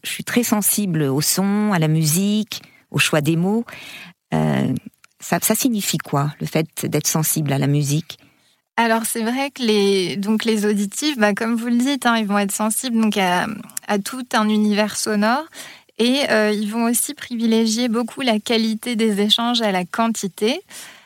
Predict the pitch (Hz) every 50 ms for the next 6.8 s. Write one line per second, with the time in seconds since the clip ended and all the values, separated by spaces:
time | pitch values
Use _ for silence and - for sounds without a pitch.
0 | _ - - 196 196 196 196 202 196 - - 220 208 202 220 220 214 208 214 220
1 | 214 214 214 240 302 285 262 - 220 214 214 208 202 - - 208 196 196 190 185
2 | 180 180 - - - 202 208 208 208 208 240 254 269 254 233 214 220 202 196 196
3 | 202 - 226 220 - - 220 214 220 233 247 240 - - - 247 262 - - -
4 | 214 208 214 214 214 208 214 214 208 208 202 214 233 240 233 214 190 196 196 196
5 | 190 196 190 - 196 196 190 - - 214 214 202 190 202 202 202 202 185 214 240
6 | 269 262 247 226 208 196 202 190 185 180 202 220 240 262 247 -